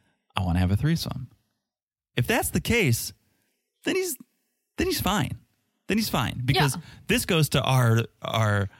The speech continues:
Speaker 1: number one, our golden rule of don't expect people to change.
Speaker 2: Exactly.
Speaker 1: And so if in the first couple days or weeks of talking to Alina, he said, "Hey, I kinda wanna have a threesome." Well, uh,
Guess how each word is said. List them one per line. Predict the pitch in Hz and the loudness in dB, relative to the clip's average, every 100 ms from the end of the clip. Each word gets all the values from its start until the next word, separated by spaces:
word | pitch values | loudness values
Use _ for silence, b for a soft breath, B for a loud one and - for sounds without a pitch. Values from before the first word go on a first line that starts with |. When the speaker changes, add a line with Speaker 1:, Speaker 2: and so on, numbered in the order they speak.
| B B B B _ - - | B B B B _ -20 -4
Speaker 1:
number | 131 127 180 175 | 4 4 6 4
one, | 131 120 | 6 6
our | 104 104 | 4 2
golden | 95 131 147 151 120 | 4 4 6 4 6
rule | 104 98 85 - _ _ _ - | 4 2 -2 -6 _ _ _ -2
of | 101 98 | 0 4
don't | 139 143 | 4 4
expect | 131 - 110 104 | 2 0 0 2
people | 95 90 85 82 | 2 0 2 0
to | |
change. | - - - - - - _ _ _ _ _ - | 0 -6 -8 -14 -16 -18 _ _ _ _ _ -4
Speaker 2:
Exactly. | 208 202 - - 190 151 - 147 | -4 -4 -8 -4 -2 -4 0 2
Speaker 1:
And | 135 | 2
so | - 143 131 - | 2 2 2 0
if | 120 123 - | -2 -2 0
in | 131 | 2
the | 117 | 2
first | 117 - - 185 196 - _ - - | 0 -4 -2 0 0 -6 _ -8 -2
couple | 120 151 135 | 0 2 0
days | 117 117 131 127 | 2 4 4 4
or | 113 95 | 2 2
weeks | 104 123 - | 4 4 2
of | - - | -2 0
talking | 110 120 123 123 117 | 2 2 2 2 2
to | 110 | 2
Alina, | 101 101 113 113 | 2 4 4 4
he | 110 117 | 4 4
said, | - 104 B B B | 4 0 B B B
"Hey, | 165 165 131 | 0 2 2
I | |
kinda | 123 139 139 | 4 2 4
wanna | 139 | 4
have | 127 | 4
a | |
threesome." | 127 165 151 120 113 - b b b b b b | 4 2 2 2 2 0 b b b b b b
Well, | 175 160 - | 0 0 -2
uh, | - 58 | -8 -8